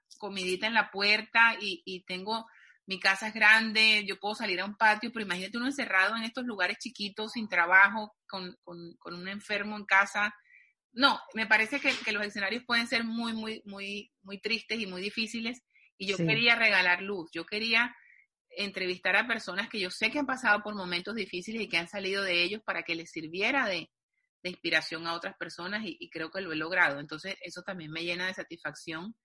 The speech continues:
Speaker 1: Ya te digo que es un año que, que para muchos, eh, lleva el apellido de, ah, horrible, yo, yo me niego, yo pienso que nos ha servido mucho.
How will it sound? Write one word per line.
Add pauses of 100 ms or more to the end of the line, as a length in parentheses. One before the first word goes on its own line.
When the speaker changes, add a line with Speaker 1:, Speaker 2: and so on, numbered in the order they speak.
(440)
Speaker 1:
Ya
te
digo
que
es
un
año
que,
que
para
muchos, (140)
eh,
lleva (120)
el
apellido
de,
ah, (180)
horrible,
yo,
yo
me
niego,
yo
pienso
que
nos
ha
servido
mucho.